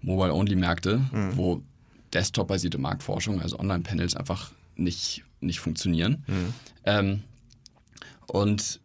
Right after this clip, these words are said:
Speaker 1: was wir natürlich auch, äh, versuchen, ist, dass wir, wie, wie schon eingangs gesagt, dass wir Marktforschung auch innerhalb der Unternehmen einfach demokratisieren.
Speaker 2: Mhm.
Speaker 1: Ja, also dass wir wirklich jeden Bereich, äh, zur Marktforschung machen. Also ich glaube, das ist schon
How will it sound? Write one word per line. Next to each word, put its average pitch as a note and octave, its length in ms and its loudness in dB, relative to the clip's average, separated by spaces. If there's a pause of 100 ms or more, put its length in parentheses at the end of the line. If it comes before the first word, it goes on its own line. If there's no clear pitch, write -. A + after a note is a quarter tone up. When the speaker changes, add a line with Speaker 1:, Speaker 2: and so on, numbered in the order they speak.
(120)
Speaker 1:
was - 160 0
wir G#2+ 60 2
natürlich G2 260 -2
auch, - 380 2
äh, G2 180 4
versuchen, G2+ 420 0
ist, F2+ 120 0
dass F#2 180 0
wir, G2+ 280 4 (840)
wie, C#2 320 -8
wie - 80 0
schon - 140 2
eingangs F#2 220 0
gesagt, F#2 340 2
dass E2+ 140 -4
wir F#2+ 260 2 (180)
Marktforschung F2+ 480 0
auch F2 100 -2
innerhalb F#2 220 0
der E2 120 -2
Unternehmen F2+ 360 0
einfach F2 200 -6
demokratisieren. C#2 760 -4
Speaker 2:
Mhm. F2+ 340 -4
Speaker 1:
Ja, F2+ 280 -4
also - 180 -8
dass E2+ 140 -4
wir F2 120 -2
wirklich - 340 -2 (840)
jeden F#2 420 2 (120)
Bereich, E2+ 580 -2 (360)
äh, - 160 -6
zur - 140 -4
Marktforschung E2+ 340 0
machen. F2+ 160 -2
Also G2 100 2
ich G#2+ 60 0
glaube, A#2 220 4
das A2 140 4
ist - 100 -2
schon G#2+ 400 4